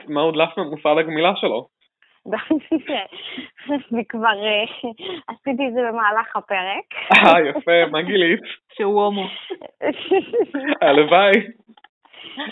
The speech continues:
Speaker 1: די, אי אפשר, הוא גם ככה
Speaker 2: לא.
Speaker 1: כאילו הגבר המושלם עכשיו עם הדיכאון והטראומה, אתה עוד מפיל עליי את זה, אני
Speaker 3: גם
Speaker 1: לא
Speaker 3: עם שרשר של
Speaker 1: כמה
Speaker 3: מגן
Speaker 1: אני יכול
Speaker 3: דוד.
Speaker 1: להתמודד? אי אפשר,
Speaker 2: וואו,
Speaker 1: אי
Speaker 2: עמית,
Speaker 1: אפשר.
Speaker 2: עמית, אם, אם הוא הומו, אתה כאילו, אתה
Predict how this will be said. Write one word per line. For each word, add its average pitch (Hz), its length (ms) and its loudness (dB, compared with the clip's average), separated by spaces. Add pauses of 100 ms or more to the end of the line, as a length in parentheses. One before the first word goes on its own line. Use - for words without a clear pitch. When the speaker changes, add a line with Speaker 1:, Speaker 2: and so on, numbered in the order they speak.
Speaker 1:
די, 151 60 10 (100)
אי 196 160 4
אפשר, 170 460 -2
הוא 139 240 -4
גם 139 120 -4
ככה 151 100 -2
Speaker 2:
לא. 214 240 -2
Speaker 1:
כאילו 185 300 6
הגבר 147 320 6
המושלם 151 500 -2
עכשיו 165 280 -2
עם 269 140 -2
הדיכאון 160 600 0
והטראומה, 165 540 4
אתה 151 120 4
עוד 127 200 2
מפיל 156 280 0
עליי 170 260 6
את 127 100 0
זה, 156 100 4
אני 196 260 4
Speaker 3:
גם 139 60 0 (120)
Speaker 1:
לא 226 120 6
Speaker 3:
עם 185 120 2
שרשר 240 440 4 (120)
של 254 80 0
Speaker 1:
כמה 180 180 6
Speaker 3:
מגן 320 100 2
Speaker 1:
אני 311 200 4
יכול 339 140 4
Speaker 3:
דוד. 339 80 0
Speaker 1:
להתמודד? 285 640 -2
אי 160 180 -2
אפשר, 214 100 -4
Speaker 2:
וואו, 214 300 6
Speaker 1:
אי 143 200 2
Speaker 2:
עמית, 220 260 -4
Speaker 1:
אפשר. 208 260 -2
Speaker 2:
עמית, 240 320 -6 (120)
אם, 247 220 -4
אם 262 100 -2
הוא 269 180 0
הומו, 262 300 0
אתה 233 220 -8
כאילו, 254 320 -4
אתה 202 360 2